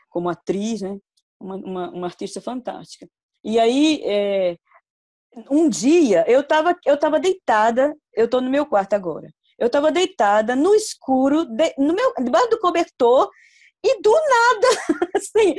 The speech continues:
sem eu saber de nada, eu tava vendo a live. <laughs> Eu via a live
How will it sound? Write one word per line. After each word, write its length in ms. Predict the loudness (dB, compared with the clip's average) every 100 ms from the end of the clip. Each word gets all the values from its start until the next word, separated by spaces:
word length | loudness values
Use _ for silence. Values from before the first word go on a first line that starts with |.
| -4
sem 340 | -4 2 4 6
eu 100 | 4
saber 480 | 4 0 4 4 4
de 120 | 2 2
nada, 640 | 0 0 -2 0 -2 -4 -6 -8 0
eu 160 | 2
tava 260 | 4 4 6
vendo 300 | 4 4 2 -2 -2
a 100 | 2
live. 1300 | 4 6 4 2 -2 -2 -4 -4 -6 -4 -6 -4 -8 -8
<laughs> 40 | _ -18 -8 -8 _
Eu 240 | 0 0 0
via 280 | 2 4
a 20 | 4
live 280 | 2 0